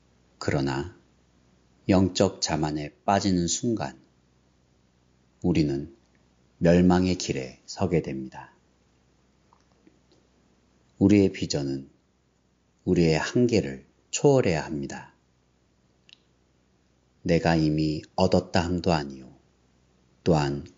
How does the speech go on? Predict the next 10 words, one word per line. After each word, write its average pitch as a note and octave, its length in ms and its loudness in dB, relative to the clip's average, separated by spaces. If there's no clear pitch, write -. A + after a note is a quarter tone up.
온전함도 E2+ 880 2
아니라 C#2 520 -8
체험한 A#2 460 4
것만 E2+ 440 2
붙들고 E2+ 540 -2
있으면 C2+ 520 -4
우리는 C#2+ 460 2
아무것도 E2+ 840 -2
없는 E2+ 420 0
것입니다. C#2+ 680 -8